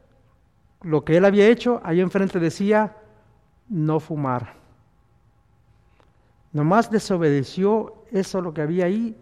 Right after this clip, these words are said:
y eso fue lo que sucedió. Hermanos míos, la so-, desobediencia es grande. Hay pérdidas, hermanos, hay muchas pérdidas.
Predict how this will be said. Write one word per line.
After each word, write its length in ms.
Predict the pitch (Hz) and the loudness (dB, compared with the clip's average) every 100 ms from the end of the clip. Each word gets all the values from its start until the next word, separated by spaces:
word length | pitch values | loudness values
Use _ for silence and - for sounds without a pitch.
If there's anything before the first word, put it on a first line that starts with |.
| - | -8
y 100 | 175 | -6
eso 180 | 160 156 | -6 -8
fue 120 | 160 | -8
lo 100 | 156 | -8
que 100 | 147 | -12
sucedió. 520 | 180 147 147 147 151 - _ _ _ _ _ _ _ _ _ _ _ _ _ _ _ _ _ _ _ - | -10 -8 -6 -6 -8 -10 _ _ _ _ _ _ _ _ _ _ _ _ _ _ _ _ _ _ _ -10
Hermanos 360 | 151 160 151 | -4 -4 -2
míos, 320 | 165 160 143 - _ _ _ _ _ - | -4 -4 -6 -14 _ _ _ _ _ -12
la 160 | 156 139 | -6 -6
so-, 180 | - 156 | -4 -8
desobediencia 1160 | 147 160 151 156 143 151 180 196 - 226 233 - - _ _ _ - | -2 -2 -2 -4 -4 -2 -2 -2 -4 -6 -6 -10 -20 _ _ _ -8
es 260 | 160 143 127 | -6 -6 0
grande. 500 | 160 165 175 135 104 - _ _ _ _ _ _ _ _ _ _ _ | 2 4 2 -4 -8 -16 _ _ _ _ _ _ _ _ _ _ _
Hay 240 | - 160 185 - - | -2 0 0 -6 2
pérdidas, 540 | 196 196 196 170 143 147 | 8 8 8 2 0 -4
hermanos, 440 | 135 131 123 - _ - | -8 -8 -10 -14 _ -8
hay 160 | 156 147 | -4 -2
muchas 500 | 156 196 - 180 - | -2 -4 -6 -12 -12
pérdidas. 760 | - 170 170 143 - - - | -8 -6 -6 -8 -10 -12 -18